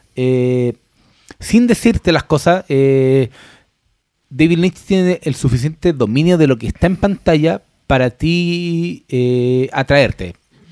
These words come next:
Obviamente no toda la gente va a entender, eh, el, el, ese guiño Sunset Boulevard, eh, que está muy relacionado con, después con lo que pasa con, con Naomi Watts, pero creo que el dominio de pantalla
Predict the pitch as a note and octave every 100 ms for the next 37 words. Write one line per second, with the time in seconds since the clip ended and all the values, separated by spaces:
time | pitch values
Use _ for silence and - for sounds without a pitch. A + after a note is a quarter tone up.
0 | - - _ E3+ F3 E3+ F3+ C#3+ C#3 D#3+
1 | D3+ C3 A2 - A#2+ B2+ B2 - B2 A#2+
2 | C3 C3 C3 B2+ B2 C#3 A#2 A#2 B2+ B2
3 | - C3+ C3 C3 C3+ B2+ D3 - B2+ A#2
4 | C3+ G2+ F#2+ - _ _ _ _ - _
5 | _ _ _ F#2+ F#2 G#2+ - G#2+ G#2 G2+
6 | F#2 A2+ G#2+ A#2 - - A#2 A#2 A#2+ B2
7 | B2+ B2 B2 B2+ B2 B2+ B2+ - - -
8 | - - _ _ - C#3+ C#3+ D#3+ E3 F#3
9 | - - D3 C3+ D3+ D#3+ C#3+ D3 D3 -
10 | _ _ _ _ _ - - - - -
11 | _ _ _ _ _ _ _ _ _ _
12 | _ - C3+ - D#3 F#3+ F#3+ F3+ - D3+
13 | B2 C#3